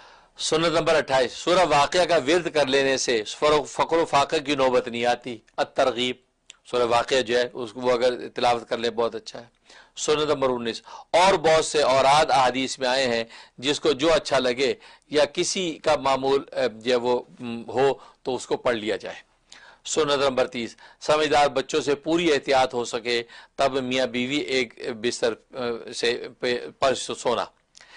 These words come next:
यानी मियाँ बीवी का एक बिस्तर पर तब सोएं कि जब समझदार बच्चों से पूरी एहतियात हो। तो क्या कि एक बिस्तर, वरना जो है अगर समझदार बच्चे मौजूद हैं, एहतियात मुमकिन नहीं है, तो फिर एक बिस्तर पर सोने से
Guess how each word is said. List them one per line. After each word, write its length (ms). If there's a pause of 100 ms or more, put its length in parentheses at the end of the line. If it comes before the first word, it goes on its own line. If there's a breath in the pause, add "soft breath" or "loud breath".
(160 loud breath)
यानी 160
मियाँ 200
बीवी 220
का 120
एक 240
बिस्तर 260
पर 160
तब 240
सोएं 280 (280 loud breath)
कि 80
जब 140
समझदार 420
बच्चों 300
से 120
पूरी 280
एहतियात 440
हो। 120 (600 soft breath)
तो 80
क्या 160
कि 180
एक 100
बिस्तर, 220
वरना 320
जो 160
है 140 (240 loud breath)
अगर 380
समझदार 440
बच्चे 280
मौजूद 380
हैं, 180 (240 loud breath)
एहतियात 400
मुमकिन 380
नहीं 180
है, 200 (260 loud breath)
तो 80
फिर 180
एक 240
बिस्तर 220
पर 140
सोने 300
से 240